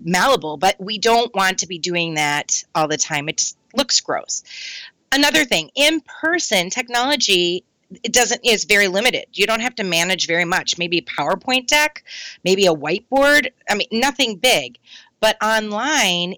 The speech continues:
it needs to be, it's crucial. You have to manage the technology and you have to do it well. So practice, practice, practice. Okay, in person, your face, you, you know,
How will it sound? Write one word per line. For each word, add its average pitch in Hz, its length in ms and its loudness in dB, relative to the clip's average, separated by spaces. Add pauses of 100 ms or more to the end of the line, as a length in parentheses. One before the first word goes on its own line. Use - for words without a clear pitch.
it 220 180 -2
needs 214 440 -2
to 208 100 -4
be, 180 260 2
it's 208 160 0
crucial. - 600 2 (200)
You 190 160 0
have 202 280 2
to 240 60 -6
manage 185 340 0
the 170 100 -8
technology 165 640 -2
and 156 100 -6
you 165 60 -6
have 175 140 -2
to 180 100 -2
do 160 160 -2
it 156 140 -4
well. 139 400 -4 (240)
So - 160 -2
practice, 240 500 -4
practice, 175 400 -10
practice. - 720 -20 (500)
Okay, 240 300 2
in 277 240 0
person, 170 560 -2 (580)
your 254 160 2
face, 277 540 2 (320)
you, 233 220 0
you 240 160 2
know, 214 260 0